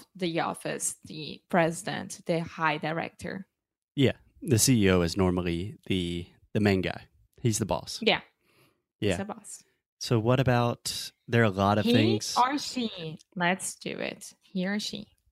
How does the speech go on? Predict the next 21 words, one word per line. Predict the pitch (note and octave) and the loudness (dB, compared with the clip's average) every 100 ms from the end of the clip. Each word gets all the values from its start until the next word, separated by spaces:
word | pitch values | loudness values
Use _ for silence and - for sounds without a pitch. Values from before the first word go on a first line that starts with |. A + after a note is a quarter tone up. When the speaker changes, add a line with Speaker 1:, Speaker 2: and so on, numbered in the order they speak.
| _ | _
Speaker 2:
The | - - | -4 -2
future | - G2+ A#2+ | 0 2 4
is | A2+ | 2
female. | - C3+ B2 A2+ A2+ _ _ _ _ B2 | 2 2 4 2 0 _ _ _ _ -2
Hashtag | G#2+ A#2 A2 | 0 0 -2
feminism. | A2+ G#2+ - G2 | 0 2 2 0
Speaker 1:
Yes. | F#2+ F3 E3+ - - _ _ _ _ | -2 -4 -8 -12 -20 _ _ _ _
We | F#3 F3 | -14 -12
can't | - F#3+ G#3+ | -4 -4 -4
forget | C#4+ C#4 - | -6 -6 -8
that. | - - _ - _ _ _ _ - | -10 -14 _ -20 _ _ _ _ -6
Speaker 2:
Great. | F#2 - | -6 -6
Speaker 1:
Mm-hmm. | G3+ - F3+ _ _ _ _ - | -10 -10 -14 _ _ _ _ -4
Speaker 2:
So | - G#2+ | 4 4
there | G#2+ | 6
are | G#2+ | 2
a | |
lot | G2+ A2+ B2+ | 2 0 2
of | A#2+ A2 - - | 0 -2 -6 -20
these | - A2 G2+ G2 - - | -8 -2 -2 -2 -4 -4
with, | G#2 F#2 - - | -2 -2 -2 -14